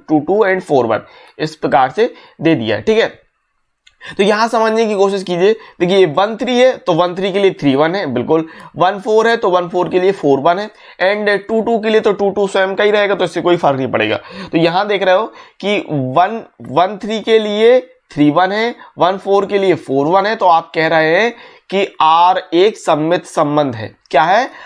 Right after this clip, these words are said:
आर एक सममित संबंध बता रहे हो आप, ठीक है। और आर डैश देखो वन वन, टू टू, थ्री थ्री वन थ्री। तो यहाँ आपने गौर किया कि ये वन थ्री है और वन थ्री के लिए थ्री वन होना चाहिए, जो कि नहीं दिया है, थ्री वन नहीं दिया है, चूंकि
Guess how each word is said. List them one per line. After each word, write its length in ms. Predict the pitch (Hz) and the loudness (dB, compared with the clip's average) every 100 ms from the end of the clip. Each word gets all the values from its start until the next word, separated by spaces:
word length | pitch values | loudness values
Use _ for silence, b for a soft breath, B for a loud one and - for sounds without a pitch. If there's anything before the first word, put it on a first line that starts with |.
| B - | B -2
आर 380 | 143 151 165 - | 2 4 2 0
एक 360 | 156 190 220 233 233 B B | 0 0 2 -2 -2 B B
सममित 500 | - 175 170 196 196 | -2 -2 -2 -6 -6
संबंध 520 | 196 165 143 151 170 165 | -4 -2 0 0 0 0
बता 360 | 143 139 131 | -2 2 2
रहे 220 | 131 135 127 | 2 -2 -2
हो 160 | 117 | -2
आप, 180 | 113 - _ b - | -4 -6 _ b 0
ठीक 120 | 185 | 0
है। 100 | 220 | 0
और 260 | - 185 - 185 | 0 -2 0 2
आर 200 | 202 220 | 2 2
डैश 200 | 220 214 | -2 -2
देखो 240 | 196 180 | -2 0
वन 240 | 143 160 180 | 2 0 0
वन, 280 | 202 214 208 | -2 -2 0
टू 160 | 196 185 | 0 0
टू, 200 | 202 214 | 0 -4
थ्री 200 | 196 170 | 0 -2
थ्री 200 | - 226 | 0 -2
वन 240 | 185 160 | 0 0
थ्री। 220 | 123 117 - B B - | -2 -8 -10 B B -4
तो 60 | |
यहाँ 280 | 190 202 233 | -2 2 2
आपने 240 | 240 240 220 | 2 -2 0
गौर 220 | 196 196 | 0 0
किया 260 | 185 160 190 - b b | 0 0 0 -8 b b
कि 80 | 202 | 0
ये 120 | 233 | 0
वन 240 | 190 214 208 | 2 -2 -2
थ्री 160 | 269 | 0
है 220 | 180 - - | 0 -2 -2
और 100 | - 156 | 0 2
वन 240 | 208 240 | 0 -2
थ्री 220 | 240 247 | -2 -2
के 100 | 220 | 0
लिए 120 | 240 247 | 0 0
थ्री 240 | 262 247 | 0 0
वन 180 | 247 254 | 2 0
होना 200 | 208 170 | 0 0
चाहिए, 340 | 170 196 220 220 b b | 0 -2 -2 -6 b b
जो 180 | 143 190 | 0 0
कि 160 | 202 214 | 0 -2
नहीं 240 | 160 160 175 | 0 -2 -2
दिया 240 | 202 208 | 0 2
है, 80 | 196 202 B B | 0 -6 B B
थ्री 160 | 170 185 | 0 2
वन 180 | 180 175 | 2 0
नहीं 200 | 160 180 | -2 -2
दिया 220 | 202 202 | 0 0
है, 80 | 175 | 0
चूंकि 420 | - 226 190 247 | -2 -2 0 -2